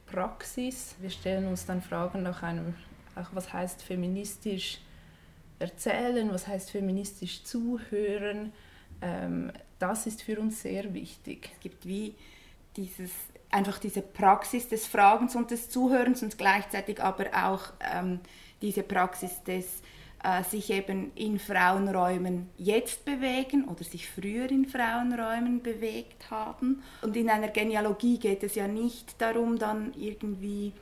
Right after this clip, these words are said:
Speaker 2: zu sagen, „Sie haben vor uns schon das Gleiche gemacht und wir machen das Gleiche nach Ihnen“, sondern dort auch zu schauen, ja, was hat eine überhaupt gemacht und wie steht das zu mir in Beziehung? Es gibt wie diese dritte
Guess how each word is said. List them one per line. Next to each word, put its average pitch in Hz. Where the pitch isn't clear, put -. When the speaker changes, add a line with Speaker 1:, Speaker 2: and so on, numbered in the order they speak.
Speaker 2:
zu 208
sagen, 196
„Sie 226
haben 220
vor 226
uns 240
schon 190
das -
Gleiche 226
gemacht 269
und 220
wir 220
machen 208
das 202
Gleiche 196
nach 190
Ihnen“, 196
sondern 180
dort 202
auch 202
zu 214
schauen, 190
ja, 220
was 233
hat 226
eine 208
überhaupt 190
gemacht 233
und 214
wie 220
steht 220
das 226
zu 226
mir 214
in 208
Beziehung? 285
Es 226
gibt 220
wie 226
diese 220
dritte 233